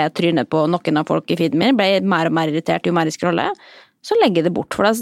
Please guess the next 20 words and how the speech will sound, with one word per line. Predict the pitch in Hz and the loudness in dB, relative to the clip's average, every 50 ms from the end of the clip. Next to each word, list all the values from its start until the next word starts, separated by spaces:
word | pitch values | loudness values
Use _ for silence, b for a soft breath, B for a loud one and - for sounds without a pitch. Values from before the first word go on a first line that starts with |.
| 214 220 | -2 0
merker | 233 240 247 247 - - 160 | 2 2 0 -2 -2 -2 -2
jeg | 156 - | -2 0
selv | 156 139 127 139 151 | 0 0 0 0 -2
at | - - - | -4 -2 0
da | 180 180 175 | 0 2 2
gir | 175 180 170 156 135 | 2 2 0 0 0
det | - 98 | -2 -4
meg | - | -4
ikke | - - | -4 -6
noe. | - - - - - 160 - B B B B B B B | -6 -4 -4 -4 -4 -6 -8 B B B B B B B
Men | - 220 233 240 | -2 0 2 2
dem | 240 208 - | 2 2 0
som | 220 208 220 | 0 0 0
ikke, | 220 - - 180 175 170 170 175 175 170 170 170 170 170 | 0 0 2 4 4 6 6 4 4 4 4 4 2 2
dem | 180 190 196 196 | 2 0 -2 -2
som | - 180 180 | -2 -2 -2
ikke | - 196 175 | -2 -2 0
greier | 185 180 180 180 175 170 | 0 2 2 2 0 2
det, | 170 190 262 262 | 2 2 2 2
da | 233 196 | 2 2